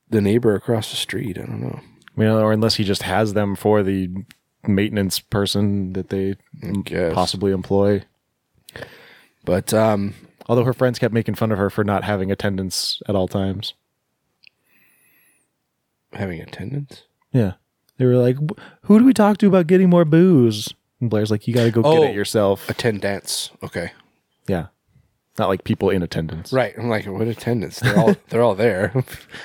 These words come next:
Speaker 1: don't think anybody was missing. Um, yeah. So, I mean, that, that's really the story, guys. I mean, there's not, like I said, not a whole lot to it. It's basically just the kills.
Speaker 2: Yeah.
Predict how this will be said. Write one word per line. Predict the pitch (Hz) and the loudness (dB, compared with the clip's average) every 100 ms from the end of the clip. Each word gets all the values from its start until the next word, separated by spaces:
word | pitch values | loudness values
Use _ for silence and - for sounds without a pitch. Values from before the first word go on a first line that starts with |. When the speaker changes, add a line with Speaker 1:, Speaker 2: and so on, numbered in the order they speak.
| - | -6
Speaker 1:
don't | 113 | -2
think | 117 113 | 0 2
anybody | 113 113 | 2 2
was | 104 | 2
missing. | 117 107 92 - - - - 143 | 0 -2 -6 -10 -18 -18 -8 0
Um, | 143 131 123 113 _ _ 403 _ _ _ _ _ _ _ _ _ _ _ _ _ _ _ _ _ _ _ _ | 0 0 -4 -10 _ _ _ _ _ _ _ _ _ _ _ _ _ _ _ _ _ _ _ _ _ _ _
yeah. | 139 110 | 0 0
So, | - 135 | 0 0
I | 139 | 2
mean, | 143 120 | 2 2
that, | 143 143 113 113 - | 0 0 -8 -12 -2
that's | 135 - | -2 0
really | 135 170 165 | 4 6 6
the | 117 | 2
story, | - 135 135 104 | 0 4 4 2
guys. | 98 101 - - - | 0 -2 -4 -10 -4
I | 101 | -2
mean, | 101 | 0
there's | 107 101 | -2 0
not, | 120 120 - _ _ _ - | 0 0 -4 _ _ _ -12
like | 104 | -2
I | |
said, | 156 98 | 0 0
not | 120 123 | 0 2
a | |
whole | 147 131 | 2 2
lot | 123 - | 0 -2
to | - 160 | 2 2
it. | 98 _ - - | 2 _ -20 -6
It's | 117 - | -6 0
basically | 139 139 127 110 | 0 2 0 0
just | 113 - | 0 -2
the | - | -6
kills. | - 131 80 - - | 0 0 0 -12 -8
Speaker 2:
Yeah. | 110 107 95 | 0 0 0